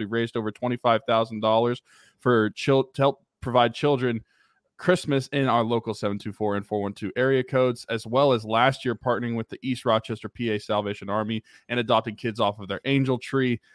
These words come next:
um, so, and providing Christmas for them as well. So you can go read about that message there. And then they also have the Everything Custom Designs, our friend Haley Wagner out of Monaca.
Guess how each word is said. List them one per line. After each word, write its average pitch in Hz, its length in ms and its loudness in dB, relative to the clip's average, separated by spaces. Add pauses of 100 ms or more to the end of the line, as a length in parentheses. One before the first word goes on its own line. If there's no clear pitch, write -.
(180)
um, 104 400 2
so, - 320 2
and 113 280 0
providing 117 380 2
Christmas 110 320 -6
for 104 140 -6
them 101 140 -4
as 98 100 -10
well. 98 200 -4
So - 140 -6
you 117 60 -2
can 117 80 -2
go 127 100 2
read 127 220 2
about 123 160 2
that 120 140 2
message 113 320 -4
there. 139 300 4
And 120 120 -2
then 113 80 -2
they 117 160 2
also 123 260 2
have 117 280 0
the 113 180 -6
Everything 135 360 -2
Custom 131 360 -4
Designs, 113 440 0
our 113 140 0
friend 110 240 -4
Haley 110 220 -4
Wagner 104 480 -2
out 107 160 0
of 98 80 -8
Monaca. 110 500 -2